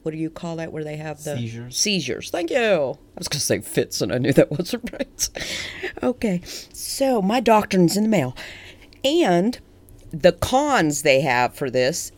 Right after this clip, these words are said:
Speaker 1: is the addictiveness. The G H B in it is found to be addictive.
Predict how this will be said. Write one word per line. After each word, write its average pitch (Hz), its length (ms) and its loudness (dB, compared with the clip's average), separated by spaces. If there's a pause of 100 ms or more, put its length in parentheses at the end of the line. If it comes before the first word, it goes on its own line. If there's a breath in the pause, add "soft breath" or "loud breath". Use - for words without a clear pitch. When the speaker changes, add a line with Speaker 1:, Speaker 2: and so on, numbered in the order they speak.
Speaker 1:
is 180 420 2
the 175 300 -2
addictiveness. - 960 -2
The 139 140 0
G 147 300 -2
H 160 340 0
B 151 260 0
in 135 100 0
it 131 140 -4 (200)
is 165 220 2
found 151 380 2
to 165 80 -4
be 123 420 -2
addictive. - 680 0